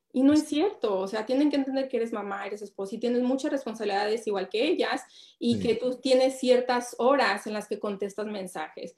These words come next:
Speaker 2: Y, y
Speaker 1: Entonces
Speaker 2: Carmen, al, al manejar mejor tus horas, tú tienes horas también de mayor calidad para tus coaches. Porque tú dices, "Voy a estar en esta hora contigo", y no tienes otras cosas. Es, es un enfoque completo. Yo te digo que para mí,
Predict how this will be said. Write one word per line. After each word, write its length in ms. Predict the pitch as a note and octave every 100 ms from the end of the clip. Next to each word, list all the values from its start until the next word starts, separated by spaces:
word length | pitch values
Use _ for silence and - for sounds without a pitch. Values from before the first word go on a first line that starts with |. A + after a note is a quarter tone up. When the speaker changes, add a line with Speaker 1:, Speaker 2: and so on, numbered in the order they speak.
| -
Speaker 2:
Y, 80 | C#3+
y 80 | D3 C#3+
Speaker 1:
Entonces 100 | C#3+
Speaker 2:
Carmen, 340 | D#3+ E3 C#3+ B2+
al, 520 | C3 C3+ C#3+ C3 C3 -
al 180 | C#3 C3+
manejar 440 | C#3 C3+ B2+ E3
mejor 320 | D3 C3+ C#3+
tus 200 | D3 A#2+
horas, 340 | C#3+ C#3+ A#2+ -
tú 100 | C3
tienes 260 | C#3 C#3+
horas 220 | C3 C3+
también 240 | - A#2+ B2+
de 60 |
mayor 340 | A2+ A2+ B2 -
calidad 720 | B2 A2 A2 G#2 G#2+ C3 B2+
para 220 | A2+ G2
tus 180 | F#2+ G2
coaches. 640 | - E2 D2+ C#2+ - - _ _ _
Porque 200 | A2+ G#2
tú 100 | C3+
dices, 480 | C#3 B2 B2 - -
"Voy 240 | A#2 A#2 C#3+
a 40 |
estar 220 | C#3+ C#3
en 140 | C#3 B2+
esta 200 | B2+ B2
hora 200 | A#2 -
contigo", 800 | G2 F#2+ D3 D#3 D#3+ D#3+ - -
y 220 | A2+ A2+
no 240 | G#2+ B2+ A#2
tienes 420 | B2+ B2 B2 A2+
otras 260 | A#2 A2+ -
cosas. 340 | C3+ A#2+ A#2 A2 _
Es, 520 | A2+ A#2+ - - - _ _ _ -
es 160 | B2
un 120 | C3 B2+
enfoque 360 | G2 A#2 A2+
completo. 440 | A2 F#2+ G2 F#2 - - - -
Yo 160 | C#3+
te 100 | F3+
digo 260 | E3+ F3 F3
que 220 | F3 D3 C#3
para 200 | C3+ C3
mí, 460 | C#3 D#3+ G3 -